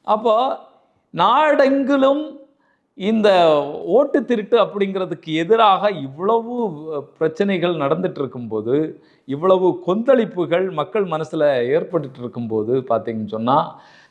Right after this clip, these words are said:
இப்படிப்பட்ட ஓட்டு திருட்டு மிக சர்வசாதாரணமாக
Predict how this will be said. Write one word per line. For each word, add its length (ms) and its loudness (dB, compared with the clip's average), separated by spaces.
இப்படிப்பட்ட 840 2
ஓட்டு 460 4
திருட்டு 420 2
மிக 300 4
சர்வசாதாரணமாக 1300 2